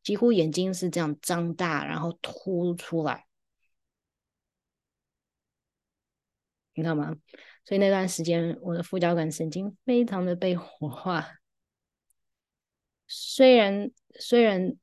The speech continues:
那个戏剧啊，我看的时候我觉得，哇哦，那个，呀，那个感觉就是一个，哇，这个神经系统，这个演员的神经系统是非常，哦，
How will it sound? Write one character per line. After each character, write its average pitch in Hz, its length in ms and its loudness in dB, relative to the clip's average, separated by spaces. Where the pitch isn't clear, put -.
那 240 180 6
个 214 140 6
戏 208 320 2
剧 214 220 2
啊， 165 360 2
我 175 160 2
看 214 340 -2
的 175 140 4
时 175 140 -2
候 180 160 2
我 156 100 4
觉 151 160 -2
得， 151 180 0
哇 76 360 0
哦， 82 200 0
那 202 100 0
个， 185 240 0
呀， 202 220 2
那 220 120 2
个 226 100 4
感 185 180 0
觉 165 140 2
就 185 160 0
是 190 140 -2
一 170 40 0
个， 160 200 0
哇， 180 260 0
这 196 160 -4
个 175 360 0
神 - 340 -2
经 196 180 -4
系 208 280 -4
统， 180 260 -6
这 196 100 -2
个 208 120 0
演 165 180 2
员 156 160 0
的 165 120 2
神 170 220 -2
经 196 280 -4
系 - 280 -8
统 165 240 -2
是 170 300 -6
非 190 120 2
常， 180 360 -4
哦， 160 800 -2